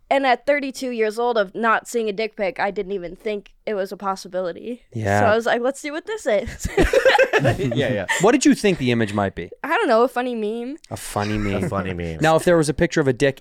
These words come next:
Speaker 2: in a funny meme, would that be acceptable?
Speaker 1: That would have, I would have liked that a little bit more.
Speaker 2: Sure.
Speaker 1: But I'm,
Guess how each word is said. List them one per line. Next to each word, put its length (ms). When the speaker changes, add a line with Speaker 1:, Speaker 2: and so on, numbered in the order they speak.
Speaker 2:
in 160
a 40
funny 280
meme, 240
would 100
that 160
be 80
acceptable? 640
Speaker 1:
That 300
would 100
have, 160
I 140
would 160
have 220
liked 260
that 120
a 80
little 420
bit 180
more. 320
Speaker 2:
Sure. 240
Speaker 1:
But 140
I'm, 160